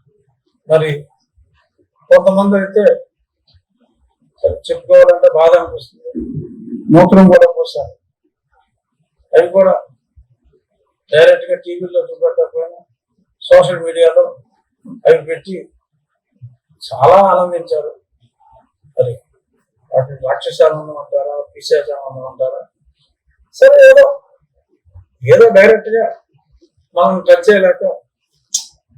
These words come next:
ఏదో తెల్లవేషాలు వేసారులే పిల్ల మేధావులు అని చెప్పి నేను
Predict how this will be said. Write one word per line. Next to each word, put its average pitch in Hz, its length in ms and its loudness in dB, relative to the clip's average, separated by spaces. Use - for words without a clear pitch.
ఏదో 587 160 4
తెల్లవేషాలు 508 500 4
వేసారులే 220 400 -4
పిల్ల 190 220 2
మేధావులు 185 400 0
అని 196 140 -6
చెప్పి 196 260 -8
నేను 185 220 -2